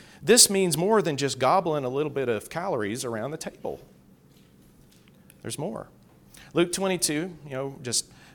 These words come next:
in, uh, twenty-nine to thirty, last part, um, of what we just read, a portion of there. "I assign to you as my Father assigned to me, a kingdom that you may eat and drink at my table in the kingdom."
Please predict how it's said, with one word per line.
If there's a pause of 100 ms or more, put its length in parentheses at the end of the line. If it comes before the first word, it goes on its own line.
in,
uh,
twenty-nine
to
thirty,
last
part, (320)
um,
of
what
we
just
read, (320)
a
portion
of
there.
"I
assign
to
you
as
my
Father
assigned
to
me, (260)
a
kingdom (100)
that
you
may
eat (120)
and
drink (280)
at
my
table (500)
in
the
kingdom."